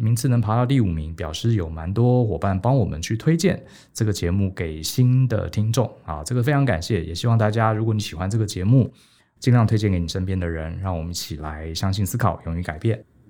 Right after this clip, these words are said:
那今天这一集啊，又要来讲大家喜欢的《战国策》啊，每次都有人敲碗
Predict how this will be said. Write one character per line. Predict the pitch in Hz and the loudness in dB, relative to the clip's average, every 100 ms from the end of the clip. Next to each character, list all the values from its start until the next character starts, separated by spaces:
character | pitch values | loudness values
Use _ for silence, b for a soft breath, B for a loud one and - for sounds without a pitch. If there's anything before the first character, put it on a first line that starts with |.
| _ _ | _ _
那 | 160 160 | 2 4
今 | 160 196 | 8 8
天 | 220 | 8
这 | 220 | 8
一 | 143 | 4
集 | - 85 | 2 -2
啊， | 80 90 - - | -2 -4 -8 4
又 | 151 | 6
要 | 120 | 8
来 | 95 | 6
讲 | 87 78 78 | 2 -4 -6
大 | 101 | -4
家 | 101 | -2
喜 | 107 76 | -2 -4
欢 | 87 92 | -8 -4
的 | |
《战 | 104 120 | 0 2
国 | 90 | 0
策》 | 90 156 - - | 0 0 0 -4
啊， | 78 | -10
每 | 80 | -8
次 | 139 | -4
都 | 156 | -2
有 | 120 | -2
人 | 78 | -2
敲 | - 127 | 0 2
碗 | 139 | 2